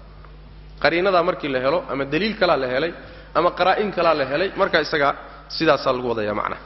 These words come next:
Qaalibka laakiin waa sidaa hore, saasuu sheekhu u kala qaaday, oo maclamadaa macnay kala leedahay macnaha. Wa kaana, kelimada kaana,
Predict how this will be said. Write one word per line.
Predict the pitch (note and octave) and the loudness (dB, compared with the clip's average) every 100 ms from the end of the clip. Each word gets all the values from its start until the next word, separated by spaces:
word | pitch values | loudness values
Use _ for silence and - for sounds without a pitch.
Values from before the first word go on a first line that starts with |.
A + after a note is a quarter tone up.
| - - - - | -20 -20 -20 -2
Qaalibka | - F3 D#3 D3+ | 2 2 2 0
laakiin | D3 C#3+ D3+ E3 | 0 0 -2 -2
waa | C3+ C3+ | 0 0
sidaa | E3 D3+ | 2 2
hore, | C3+ C#3+ E3+ - - | 2 0 -2 -10 -16
saasuu | - E3 E3 D3+ | -2 0 0 -2
sheekhu | D#3 C#3+ A#2+ | -2 -2 -2
u | |
kala | - A#2+ | -2 -2
qaaday, | A2+ A2+ A2+ A2 G#2+ - | 0 0 0 -2 -4 -4
oo | C3 | 0
maclamadaa | C#3 D#3+ D#3 C3+ | 2 4 4 2
macnay | C3 B2+ | 0 -2
kala | A#2+ A#2+ | -2 -4
leedahay | A2 G#2 | -4 -6
macnaha. | G#2+ - - - - - | -8 -12 -20 -20 -4 4
Wa | F3+ | 4
kaana, | F3+ G#3+ A3 G#3 - | 6 4 4 2 0
kelimada | F#3+ G3+ G#3 F3+ | -2 0 0 0
kaana, | - C3+ B2+ | -2 -4 -2